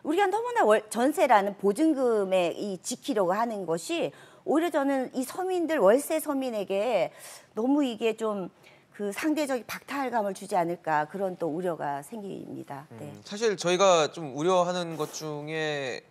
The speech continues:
Speaker 2: 그런 게 있습니다. 그러니까 전세로 내놓으면 가격 상승에 제한이 걸리고 계약 갱신이 어려워지는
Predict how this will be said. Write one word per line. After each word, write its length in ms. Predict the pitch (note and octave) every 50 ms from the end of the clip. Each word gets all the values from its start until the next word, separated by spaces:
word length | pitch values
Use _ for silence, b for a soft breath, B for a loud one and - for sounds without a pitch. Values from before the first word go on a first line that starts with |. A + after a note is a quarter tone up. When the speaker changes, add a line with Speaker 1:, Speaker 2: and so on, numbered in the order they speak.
| _ _ _ -
Speaker 2:
그런 220 | - - D#3 E3+
게 60 | D#3+
있습니다. 360 | C3 A2 - B2 A2+ G#2+ G#2+ A2
그러니까 240 | G#2+ A2+ - C#3
전세로 1200 | C3 - - C#3+ D#3 E3 D#3+ G3 G3 F#3 F3+ F3+ F3 E3 E3+ - - - - _ _ - - F3+ F3
내놓으면 680 | C3 B2+ B2+ D3+ F3 F3 E3 E3 E3+ F3 E3+ E3 D#3 C#3+
가격 420 | - - B2+ C3+ D#3+ F3+ F3 F3 -
상승에 460 | - F3 F3 D3+ - F3 E3 D#3+ D#3
제한이 320 | D3+ - C#3 C#3 D3 D3
걸리고 340 | C#3 C3 B2 B2+ B2+ C#3+ C#3
계약 240 | - - C#3+ D3+ D#3
갱신이 380 | E3 D#3+ D3+ D3+ D#3 D3+ C#3+
어려워지는 640 | C#3 - A#2+ C#3 D#3 D#3+ D3+ B2+ C3+ B2+ A#2+ B2+ D#3